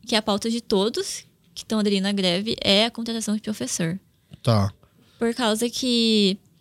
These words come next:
Speaker 1: teve uma mudança na lei de que quando um professor se aposenta, não tem mais a reposição imediata deles. Então, por exemplo, se em um curso X tinha dez professores, quatro se aposentaram,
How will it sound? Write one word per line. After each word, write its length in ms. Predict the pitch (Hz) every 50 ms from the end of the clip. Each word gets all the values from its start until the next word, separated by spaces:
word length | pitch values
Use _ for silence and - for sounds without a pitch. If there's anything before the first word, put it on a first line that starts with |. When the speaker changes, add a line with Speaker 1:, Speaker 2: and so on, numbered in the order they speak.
| _ _ -
Speaker 1:
teve 180 | 247 233 247
uma 140 | 262 262 254
mudança 440 | 247 262 262 220 220 214 226 - 247
na 140 | 214 220 233
lei 420 | 233 202 170 180 196 - 330 311
de 200 | 233 220 220 226
que 720 | 220 - - 240 226 214 214 208 202 202 190 185 202 214 _ _ _ _ _ _ _ _ _ _ _ _ _ _ _ _
quando 260 | - 254 247 269 302
um 60 | 302
professor 480 | 285 285 247 240 - 247 233 - 220 226
se 100 | - 254
aposenta, 600 | 240 - 240 240 233 220 220 220 247 247 269 247
não 200 | 226 233 247 269
tem 200 | - 285 262 262
mais 420 | 247 226 214 214 226 220 226 -
a 60 | -
reposição 500 | 233 233 220 - 233 233 226 226 - 220
imediata 500 | 208 208 214 214 214 208 190 196 - 247
deles. 500 | 247 220 185 160 160 180 190 - - - _ _ _ _ _ _ _
Então, 160 | _ - 214 208
por 140 | - 220
exemplo, 500 | 214 226 233 208 185 165 170 170 - 180 202
se 600 | 202 - - - - 262 262 262 262 262 254 254 - _ _ - _ _ _ _ _ _ _ _ _ _ _
em 120 | - 226 240
um 80 | 247
curso 320 | 247 247 262 254 262 - 285
X 600 | 285 - - - 175 156 202 - - - - - _
tinha 240 | - 214 214 208
dez 220 | 202 196 202 226 226
professores, 720 | 233 - - 240 254 - - 175 156 165 - - - - - _
quatro 360 | - 240 233 240 277 277 262
se 100 | 262 -
aposentaram, 800 | 254 - 233 240 233 233 233 233 226 214 226 233 202 170 175 208